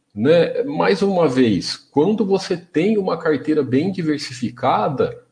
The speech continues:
pô, além de tudo, você tá gerindo isso, né? Quando você ge-, diversifica em bastante empresas, e principalmente empresas boas, você também tá gerindo esse risco. Então, pra que se preocupar? E outra questão importante também pra pensar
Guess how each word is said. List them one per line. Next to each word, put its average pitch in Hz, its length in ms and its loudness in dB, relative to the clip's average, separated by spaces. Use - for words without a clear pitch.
pô, 233 140 4
além 196 280 6
de 214 120 0
tudo, 220 280 0
você - 140 2
tá 208 180 0
gerindo 202 460 2
isso, - 420 -4
né? 123 100 0
Quando 185 220 0
você 196 320 2
ge-, 147 520 2
diversifica 139 760 -2
em 131 40 0
bastante 151 600 -2
empresas, 127 560 0
e 117 60 -4
principalmente 135 760 -2
empresas 120 420 -4
boas, 143 300 -2
você 233 100 -2
também 277 400 2
tá 170 160 2
gerindo 113 520 0
esse 110 180 -4
risco. 98 540 -10
Então, 208 220 0
pra 240 160 -2
que 233 100 0
se - 120 -4
preocupar? - 840 -4
E 120 180 0
outra 170 260 2
questão 170 240 0
importante 151 800 0
também 127 320 -2
pra 120 140 -2
pensar 127 880 -2